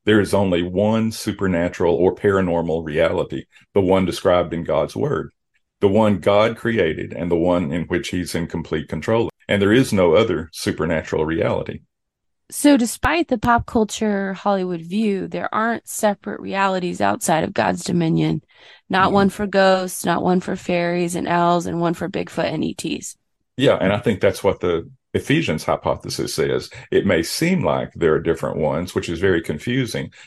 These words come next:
Speaker 1: but in reality, there's only one real supernatural, and it has to fit into that biblical supernatural. So if a situation indicates the supernatural,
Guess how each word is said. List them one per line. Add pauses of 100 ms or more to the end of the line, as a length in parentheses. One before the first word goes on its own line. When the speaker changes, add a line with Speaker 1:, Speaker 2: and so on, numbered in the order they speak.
(140)
Speaker 1:
but
in
reality,
there's
only
one
real
supernatural, (220)
and
it
has
to
fit
into
that
biblical
supernatural. (460)
So (180)
if
a
situation
indicates
the
supernatural,